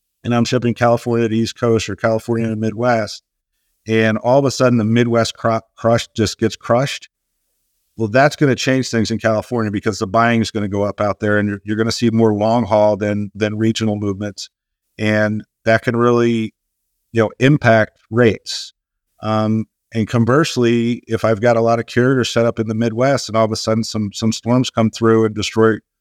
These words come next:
know, you know, some tonnage in, in different fields and different harvest opportunities, or flo-, fields get flooded that are shipping cabbage, of things of that nature, then that market becomes depressed. And now those,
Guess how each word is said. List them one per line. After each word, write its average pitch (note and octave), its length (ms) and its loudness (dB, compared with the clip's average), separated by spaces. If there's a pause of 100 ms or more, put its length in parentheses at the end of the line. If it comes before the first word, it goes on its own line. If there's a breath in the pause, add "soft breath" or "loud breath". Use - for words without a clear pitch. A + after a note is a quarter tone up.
(240)
know, G#2+ 280 0 (580)
you A2+ 120 2
know, G#2+ 80 2
some - 400 -6
tonnage C3+ 480 0
in, G#2+ 220 -2
in G#2+ 340 -4
different A2 360 -4
fields B2 480 2
and G#2 100 0
different A2+ 300 -2
harvest C3+ 360 0
opportunities, A2+ 720 -2
or G2+ 100 -4
flo-, - 240 -4 (460)
fields B2+ 240 2
get A#2+ 160 0
flooded C3 480 2
that A2+ 120 2
are A2 60 -2
shipping A2 340 -4
cabbage, A#2+ 520 0
of G#2+ 80 -2
things A2+ 240 -4
of A2 80 -8
that B2 180 0
nature, A2+ 480 -4 (580)
then C#3+ 280 2
that C3 180 2
market A#2 360 -2
becomes A2+ 360 0
depressed. A#2 540 -2
And G#2 80 -4
now A2+ 160 2
those, A#2+ 260 -2